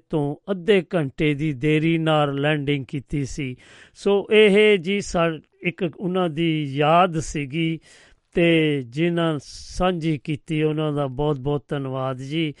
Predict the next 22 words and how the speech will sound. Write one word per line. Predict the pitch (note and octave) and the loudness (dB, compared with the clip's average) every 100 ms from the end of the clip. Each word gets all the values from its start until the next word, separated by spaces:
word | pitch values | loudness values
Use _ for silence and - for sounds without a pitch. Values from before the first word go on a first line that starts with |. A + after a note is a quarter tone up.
| - - _ _ | -18 -20 _ _
ਸੋ | - - G#3+ G#3+ G#3+ G3+ - _ _ - | -10 0 2 4 4 0 -6 _ _ -4
ਆਓ | F3 F#3+ A3 | 4 6 6
ਸੱਜਣੋ, | A3+ - F3+ D3 D#3+ E3 D3+ - | 4 0 -2 0 2 2 0 -2
ਫਿਰ | - G3+ | 4 6
ਇੱਕ | A#3+ A3 - | 6 2 -2
ਤੁਹਾਨੂੰ | - F3 E3 D#3 C#3+ - - | -6 -4 -4 -6 -10 -14 -12
ਉਹਨਾਂ | E3+ E3 D3+ | -6 -4 -4
ਦਾ | C#3+ C#3 | -4 -6
ਬਹੁਤ | A#2+ E3+ G3+ A3+ G3 - | 0 4 6 6 4 -4
ਹੀ | E3 | -6
ਪਿਆਰਾ | - E3 D3+ D3+ | -4 -2 0 -2
ਗੀ-, | C#3+ A2+ D3+ E3 D#3+ - | -4 -6 -4 -4 -4 -6
ਇੱਕ | D3+ - C3+ | -8 -8 -10
ਗਜ਼ਲ | A#2 E3 D3 F3+ | -2 0 0 -2
ਮੈਂ | E3+ D#3+ | -2 -4
ਸੁਣਾਉਣ | C3 D#3 C#3+ C#3+ C3+ | -6 -10 -10 -10 -8
ਜਾ | D3 C#3+ | -6 -6
ਰਿਹਾ, | C#3+ D3 C#3 - - - _ - | -6 -6 -8 -12 -20 -20 _ -18
ਜੋ | B2+ E3 E3 | -8 -6 -6
ਕਿ | - F3 D#3+ D3+ C#3+ _ - | -8 -8 -6 -6 -8 _ -16
ਵਾਸੀਮ, | D3 D#3 - F3+ F3 F3 E3 D#3+ _ _ _ _ _ _ _ - | -8 -8 -6 -8 -8 -8 -12 -16 _ _ _ _ _ _ _ -12
ਇਹ | D3 D3 C#3+ C3+ C3 | -8 -6 -6 -10 -12